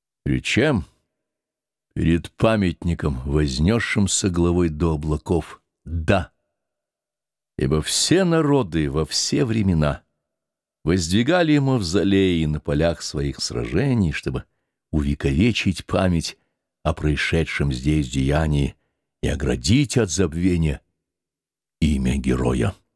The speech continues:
А Франция,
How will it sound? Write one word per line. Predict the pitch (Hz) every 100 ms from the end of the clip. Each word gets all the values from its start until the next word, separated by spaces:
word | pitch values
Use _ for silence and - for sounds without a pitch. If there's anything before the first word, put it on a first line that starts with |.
| _ _ _ _ _ _ _ _ _ _ _ _ _ _ _ _ _ -
А | 87
Франция, | 117 135 185 208 185 - 185 175 170 139